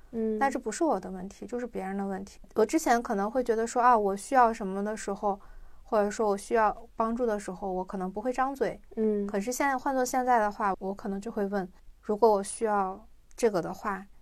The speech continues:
Speaker 2: 你愿意帮我吗？我就不会自己去瞎想说，我想要这个东西会不会给别人形成负担，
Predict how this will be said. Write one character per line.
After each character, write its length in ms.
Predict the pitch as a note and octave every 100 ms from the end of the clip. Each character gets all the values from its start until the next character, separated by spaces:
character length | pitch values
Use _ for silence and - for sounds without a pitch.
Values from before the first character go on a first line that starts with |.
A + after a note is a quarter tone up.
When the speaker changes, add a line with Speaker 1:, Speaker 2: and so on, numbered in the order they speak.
| - -
Speaker 2:
你 80 |
愿 200 | F#3+ G#3+
意 60 | G3+
帮 280 | G3 G3 G3
我 80 | F3+
吗？ 240 | F3+ F#3+ - -
我 120 | B3+
就 80 | E4
不 120 | E4
会 120 | F#4
自 220 | F#4 E4+
己 100 | A3+
去 160 | - D#4
瞎 280 | - D4 D4+
想 280 | A3+ F3+
说， 320 | F#3 A3+ G#3+ A#3 - - - - -
我 100 | B3+
想 220 | C4+ G#3
要 160 | A3 A3
这 100 | A3+
个 100 | G#3
东 220 | G3+ G#3+
西 260 | - G3+ F#3+ - - - -
会 220 | - B3+
不 160 | G#3
会 400 | G3+ A#3 G#3 F#3 G3
给 100 | G3
别 180 | F#3 G3
人 140 | G#3+
形 160 | A3 G3+
成 140 | A3+
负 200 | A3+ A3+
担， 240 | F#3+ F3+